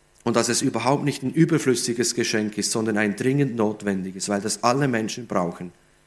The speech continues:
Und Herr, das ist mein Gebet und Wunsch, dass gerade auch in diesen Tagen viele Menschen dieses wahre Weihnachtsgeschenk beachten und es bildlich auch öffnen und sich von dir beschenken lassen, von deiner Liebe, dass sie in ihr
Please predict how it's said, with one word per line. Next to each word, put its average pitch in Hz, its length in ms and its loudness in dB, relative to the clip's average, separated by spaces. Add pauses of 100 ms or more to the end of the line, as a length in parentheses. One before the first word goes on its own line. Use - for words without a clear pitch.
(500)
Und 113 120 0
Herr, 123 120 6
das 143 160 2
ist - 200 0
mein 127 260 2
Gebet 110 400 2
und 104 180 -6
Wunsch, 127 280 0
dass - 280 -2 (420)
gerade 131 320 6
auch 135 120 2
in 127 120 0
diesen 156 340 2
Tagen 123 440 2
viele 156 280 6
Menschen 123 500 2 (500)
dieses 113 360 2
wahre 127 460 4
Weihnachtsgeschenk 113 840 0
beachten 110 640 -2 (640)
und 113 180 0
es 113 300 2
bildlich 117 420 0
auch 95 280 -2
öffnen 110 540 -2 (720)
und 104 120 -10
sich 113 140 0
von 98 220 0
dir 127 360 2 (100)
beschenken 104 580 0
lassen, 90 440 -6
von 101 220 -2
deiner 127 340 2
Liebe, 107 320 -2
dass 101 200 -2
sie 120 100 0
in 117 180 -2
ihr 143 300 2